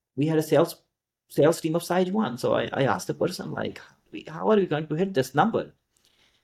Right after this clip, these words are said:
And then I realized that maybe, you know, we made a,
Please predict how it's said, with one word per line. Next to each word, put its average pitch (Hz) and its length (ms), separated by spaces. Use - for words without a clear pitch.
And 135 320
then 180 120
I 156 100
realized 139 420
that 120 280
maybe, 123 220
you 113 160
know, 107 300
we 120 100
made 110 240
a, 101 320